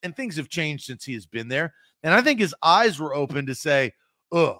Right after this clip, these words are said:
I don't want to be a part of this." The ownership and all of that, like, the facilities, all of that. This also, I think, opens the door, and I don't know if you saw this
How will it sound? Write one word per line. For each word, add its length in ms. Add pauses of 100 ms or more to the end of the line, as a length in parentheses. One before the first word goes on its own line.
I 120
don't 160
want 160
to 40
be 140
a 80
part 360
of 140
this." 380 (420)
The 360 (100)
ownership 680 (180)
and 100
all 200
of 80
that, 240
like, 160 (260)
the 80
facilities, 840
all 220
of 80
that. 280 (340)
This 440 (220)
also, 760 (380)
I 220
think, 480 (1040)
opens 540
the 120
door, 420
and 80
I 40
don't 100
know 60
if 120
you 80
saw 260
this 260